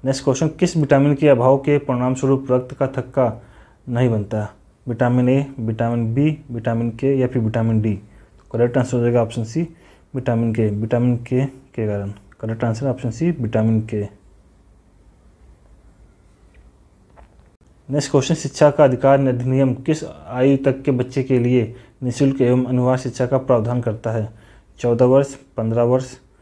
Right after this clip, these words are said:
सोलह वर्ष या फिर अठारह वर्ष? करेक्ट आंसर हो जाएगा ऑप्शन ए, चौदह वर्ष। करेक्ट आंसर ऑप्शन ए,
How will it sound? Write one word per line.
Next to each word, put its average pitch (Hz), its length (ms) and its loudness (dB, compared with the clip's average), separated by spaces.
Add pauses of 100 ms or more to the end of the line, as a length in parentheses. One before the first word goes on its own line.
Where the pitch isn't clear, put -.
(280)
सोलह 127 280 2
वर्ष 139 300 4
या 131 140 -4
फिर 127 160 -2
अठारह 117 260 0
वर्ष? 110 260 -2 (200)
करेक्ट 117 260 -4
आंसर 120 220 -2
हो 113 60 -2
जाएगा 117 160 0
ऑप्शन 113 240 -4
ए, 156 120 -2 (640)
चौदह 117 280 0
वर्ष। 104 340 -4 (3500)
करेक्ट 117 260 -2
आंसर 123 200 2
ऑप्शन 127 240 0
ए, - 100 0